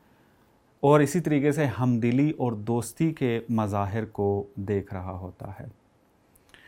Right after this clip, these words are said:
آج ہم محبت اور اسی طریقے سے ہمدلی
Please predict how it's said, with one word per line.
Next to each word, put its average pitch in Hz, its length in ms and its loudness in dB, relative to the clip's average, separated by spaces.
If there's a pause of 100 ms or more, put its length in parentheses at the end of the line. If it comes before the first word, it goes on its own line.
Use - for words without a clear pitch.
(360)
آج 202 260 10
ہم 196 300 4 (540)
محبت 147 640 6 (240)
اور 131 120 2
اسی 135 180 0
طریقے 135 340 0
سے 143 120 -4
ہمدلی 120 600 0